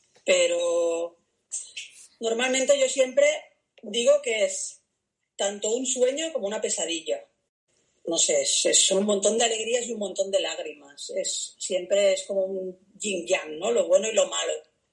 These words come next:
Lo mejor de mi vida me lo ha dado el graffiti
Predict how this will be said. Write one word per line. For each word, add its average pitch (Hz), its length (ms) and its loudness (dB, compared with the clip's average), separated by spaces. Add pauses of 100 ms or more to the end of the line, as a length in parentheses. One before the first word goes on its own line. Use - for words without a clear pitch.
(540)
Lo 208 120 2
mejor 202 320 2
de 233 120 0
mi 233 100 -2
vida 240 240 0
me 185 100 -8
lo 175 60 -2
ha 185 60 2
dado 196 140 4
el 202 40 -2
graffiti 247 580 -6